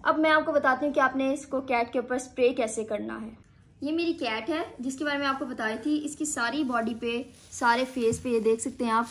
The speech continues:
कि कितने ticks हैं। मैंने इसको shave भी करवाया था, इसको fleece treatment भी करवाया, लेकिन उसके बावजूद भी इसके fleece जो थे वो ख़त्म होने पे नहीं आ रहे थे। जिसके X थे वो बार बार इसके अंदर वापसी रह रहे थे और दोबारा production हो रही थी, कि fleece दोबारा produce हो जा रहे थे।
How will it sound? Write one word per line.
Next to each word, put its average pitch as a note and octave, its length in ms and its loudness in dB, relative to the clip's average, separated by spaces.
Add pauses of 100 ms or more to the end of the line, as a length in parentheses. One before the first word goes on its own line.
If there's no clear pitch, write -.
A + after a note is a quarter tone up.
कि A#3 120 0
कितने B3 380 -2
ticks A3+ 300 0
हैं। A#3 80 0
मैंने A#3 220 0
इसको D4 220 -2
shave G#3+ 320 2
भी C4 80 -4
करवाया A#3 380 0
था, A#3 160 0
इसको A#3+ 220 -4
fleece A#3+ 320 -2
treatment A#3+ 360 -2
भी B3 80 -2
करवाया, A3+ 360 0 (460)
लेकिन C4 220 2
उसके D4+ 180 2
बावजूद B3+ 500 4
भी C#4 120 6
इसके C4+ 340 2
fleece B3+ 400 0
जो B3+ 100 0
थे B3+ 160 2
वो B3+ 80 0
ख़त्म C4 260 0
होने A#3+ 200 4
पे A#3+ 120 0
नहीं A3+ 120 2
आ G#3 120 0
रहे G#3 120 -2
थे। C4 140 0 (460)
जिसके B3+ 340 0
X C4+ 320 0
थे C#4+ 80 2
वो C#4 120 4
बार A3 320 6
बार A#3+ 320 4 (640)
इसके C4+ 280 -2
अंदर B3+ 220 2
वापसी A#3+ 380 2
रह A3+ 140 2
रहे A3+ 100 -2
थे C4 100 -2
और A#3+ 80 0
दोबारा A3+ 480 2
production A3+ 540 -2
हो A3 160 4
रही G#3+ 140 0
थी, G3 320 -8
कि G#3+ 120 -10
fleece A3+ 320 -6
दोबारा A3 360 -2
produce G#3+ 460 -2
हो G3 100 0
जा G#3 220 -6
रहे G#3 120 -6
थे। G#3 140 -10